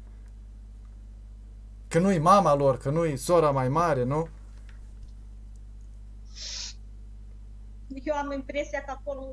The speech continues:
Speaker 2: trebuie să fie ca la grădiniță. Când doi copii fac gălăgie, ori să bate, lucrătoarea să bagă și să-i dispartă. Așa ar trebui și acolo, că ele, ele practic gândesc ca copiii.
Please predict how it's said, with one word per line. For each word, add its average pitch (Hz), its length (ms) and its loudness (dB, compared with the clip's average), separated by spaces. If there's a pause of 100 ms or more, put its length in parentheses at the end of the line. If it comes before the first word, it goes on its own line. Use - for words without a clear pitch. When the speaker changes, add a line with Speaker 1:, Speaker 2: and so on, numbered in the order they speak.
(220)
Speaker 2:
trebuie 269 240 -10
să - 140 -16
fie 269 220 -10
ca 262 80 -6
la 247 120 -2
grădiniță. 240 840 -6
Când 233 200 -4 (260)
doi 269 220 -2
copii 262 340 -4
fac 254 300 -6
gălăgie, 233 500 -4
ori 240 160 -4
să 240 160 -10
bate, 277 360 -4
lucrătoarea 247 600 -6
să 240 100 -14
bagă 226 360 -4
și 196 80 -8 (120)
să-i 233 160 -6
dispartă. 233 460 -4
Așa 220 180 -6
ar 277 120 -2
trebui 277 200 -4
și 285 80 -8
acolo, 277 280 -2
că 269 60 -12 (160)
ele, 349 120 -2 (240)
ele 381 160 0
practic 392 460 0 (280)
gândesc 370 540 -4
ca 339 180 -4
copiii. 254 580 -8